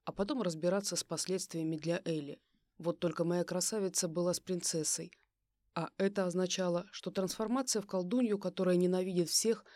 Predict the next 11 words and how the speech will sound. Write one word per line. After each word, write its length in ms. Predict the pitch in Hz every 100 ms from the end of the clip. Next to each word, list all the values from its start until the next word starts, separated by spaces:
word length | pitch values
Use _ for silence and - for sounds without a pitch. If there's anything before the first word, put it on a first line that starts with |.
| - -
могло 300 | 233 254 254
пагубно 420 | 226 202 185 190
сказаться 520 | - 180 190 190 190
и 160 | - 180
на 120 | 175
Кордейле 540 | 185 180 180 160 165
тоже. 420 | 160 180 - 147 - _ _ _ _ _ _ -
О 100 | 226
чем 240 | - 277
задумался 680 | 269 269 240 165 147 - 165
волк? 400 | 185 185 -